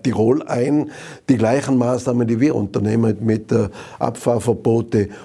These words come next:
und jetzt, äh, die Korridormaut. Und diese Korridormaut hätte ich gerne noch zustande gebracht, aber da ist jetzt Bewegung da, Bayern will das ebenfalls, damit wir diesen Umwegtransit wegbringen. Also das hätte ich noch gerne realisiert,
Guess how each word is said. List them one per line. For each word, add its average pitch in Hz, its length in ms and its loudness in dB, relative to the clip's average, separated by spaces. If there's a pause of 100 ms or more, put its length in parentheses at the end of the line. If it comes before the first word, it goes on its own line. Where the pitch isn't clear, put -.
und 151 260 2
jetzt, 151 380 2
äh, 131 160 4
die 131 160 0
Korridormaut. 92 840 -4
Und 113 100 -2
diese 139 220 0
Korridormaut 139 840 0 (160)
hätte 120 240 0
ich 104 140 -2
gerne 139 320 2
noch 117 160 0
zustande - 520 -4
gebracht, 73 580 -2 (260)
aber 123 100 2
da 127 60 4
ist 123 140 0
jetzt - 220 -2
Bewegung 131 600 2
da, 135 200 2
Bayern 127 500 0
will 113 140 -2
das 110 200 -6
ebenfalls, 151 640 -2 (240)
damit 131 340 2
wir 135 60 2
diesen 127 320 0
Umwegtransit 127 960 0
wegbringen. 107 560 -4 (180)
Also 123 220 2
das 127 140 2
hätte 156 200 0
ich 139 160 0
noch 120 220 -4
gerne 131 380 2 (180)
realisiert, 117 720 0